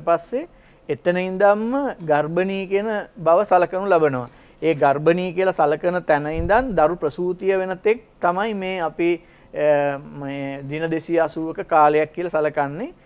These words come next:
අන්න ඒ කාලය ඇතුළත තමයි අපේ, ඒ මවගේ ගර්භාෂය තුල අපි ජීවත් වෙන්නේ. එතකොට ඊට පස්සේ අපි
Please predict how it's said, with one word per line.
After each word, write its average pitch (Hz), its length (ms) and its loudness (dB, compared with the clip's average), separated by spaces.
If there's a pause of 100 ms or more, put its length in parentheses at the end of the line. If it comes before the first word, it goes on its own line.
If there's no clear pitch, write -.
(200)
අන්න 160 160 -4
ඒ 156 340 -4
කාලය 160 520 6 (140)
ඇතුළත 170 480 -4 (160)
තමයි 220 340 -2
අපේ, 214 480 0 (240)
ඒ 147 300 -2 (240)
මවගේ 156 720 4
ගර්භාෂය 196 680 2
තුල 233 160 -2
අපි 208 200 0
ජීවත් 185 480 2
වෙන්නේ. 120 400 -8 (460)
එතකොට 185 300 0
ඊට 165 420 -6
පස්සේ 202 720 0
අපි 147 340 -6